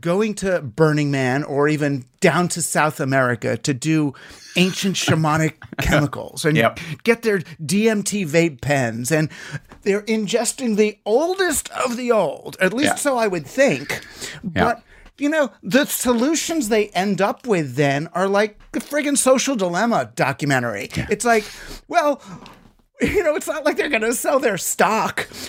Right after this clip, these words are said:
Speaker 1: or change their companies on a fundamental level. It's as if these chemicals generate a superficial return rather than fundamental. You know, they end up coming back and wanting to sign on to the Great Reset,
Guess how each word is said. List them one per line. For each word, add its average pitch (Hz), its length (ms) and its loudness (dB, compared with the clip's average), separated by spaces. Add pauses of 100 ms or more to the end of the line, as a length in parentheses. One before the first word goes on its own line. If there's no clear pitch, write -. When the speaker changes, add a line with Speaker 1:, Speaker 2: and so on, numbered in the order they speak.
(120)
Speaker 1:
or 202 160 2
change 208 420 0
their 190 160 2
companies 240 520 0
on 180 100 0
a 180 60 0
fundamental 190 720 0
level. 165 540 0
It's 202 160 0
as 208 220 4 (120)
if - 600 0
these 214 280 0
chemicals 202 720 -2 (120)
generate 196 600 0 (420)
a 180 220 0
superficial 190 920 0 (320)
return 135 580 2
rather 180 440 0
than 160 360 0 (600)
fundamental. 160 920 -2 (260)
You 226 100 0
know, 214 100 2 (120)
they 226 140 4
end 254 220 0
up 262 100 -2
coming 247 220 -2
back 233 220 0
and 214 100 0
wanting 226 280 2
to 214 180 -4
sign 226 340 -2
on 220 140 0
to 208 100 -8
the 190 100 -2
Great 196 300 0
Reset, 185 600 0